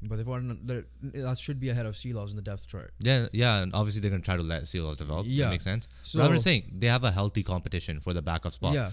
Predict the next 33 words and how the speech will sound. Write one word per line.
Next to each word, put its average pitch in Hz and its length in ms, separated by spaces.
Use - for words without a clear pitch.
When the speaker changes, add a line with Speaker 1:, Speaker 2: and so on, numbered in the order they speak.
Speaker 2:
But 90 160
before 107 380
you 90 100
did 90 140
not 82 140
have 82 200
that. - 120
Speaker 1:
So 214 100
let's 247 160
just 285 160
see 277 80
this 269 160
team 254 220
play. 196 260
There'll 185 160
be 214 100
a, 214 80
hopefully 170 400
a 202 60
fun 175 240
team 180 140
to 180 60
watch. 143 320
We're 147 160
gonna 160 240
criticize 151 380
the 160 80
start. 123 340
Tocchet 131 340
said, 147 480
"Embrace 135 400
the - 80
pressure. 147 520